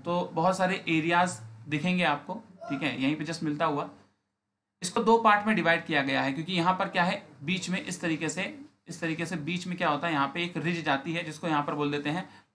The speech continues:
ट्रांस अंटार्कटिकन रेंज,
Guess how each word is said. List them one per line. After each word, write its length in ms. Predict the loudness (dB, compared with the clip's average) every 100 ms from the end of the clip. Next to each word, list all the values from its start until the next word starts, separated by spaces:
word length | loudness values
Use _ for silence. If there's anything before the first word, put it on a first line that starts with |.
| _
ट्रांस 540 | 4 6 6 2 -2 -12 _ _ _ _ _ _ _ _ _ _ _ _ -20 _ _ _ _ _ _ _
अंटार्कटिकन 960 | -2 2 4 4 0 0 0 0 -4 -8 -20 _ _ _ _ _ _ _ _ _ _ _ _ _ _ _ _ _ _ _ _ _ _ _ _ _ _ _ _ _ _ _ _ _ _ _ -2
रेंज, 460 | 2 2 0 -4